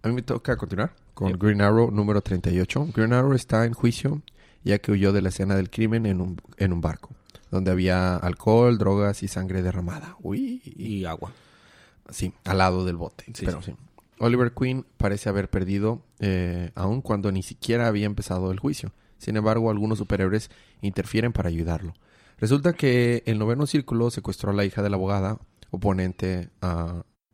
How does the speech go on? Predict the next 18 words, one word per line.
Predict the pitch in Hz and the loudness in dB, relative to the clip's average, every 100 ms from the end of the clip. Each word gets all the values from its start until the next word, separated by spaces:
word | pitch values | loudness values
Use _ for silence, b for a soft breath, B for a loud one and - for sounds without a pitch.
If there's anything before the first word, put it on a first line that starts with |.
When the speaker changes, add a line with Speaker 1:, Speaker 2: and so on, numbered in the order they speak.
| - | -6
Speaker 1:
Green | 110 104 | -2 0
Arrow. | 113 98 - B B B B - | 0 0 -4 B B B B -4
Aunque | 104 113 117 | -2 0 0
no | 117 | 2
sabemos | 113 120 127 110 | 2 2 0 0
las | 101 | -2
razones | 92 101 113 | -2 -2 -2
detrás, | 120 127 123 - - - | -4 -2 -4 -6 -12 -14
aunque | 90 - - | -14 -14 -12
creo | 95 | -10
que | 87 147 | -8 -10
es | |
para, | - 92 - | -8 -8 -10
pues, | - | -12
poderla | - 87 87 | -6 -6 -6
chantajear. | - 90 - 135 123 B B B B B B B - | -8 -6 -2 -2 -2 B B B B B B B -4
Consecuentemente, | 110 - 127 127 123 120 123 | -2 0 -2 0 -2 -2 -2
Flash, | - 104 113 - | 0 0 0 -4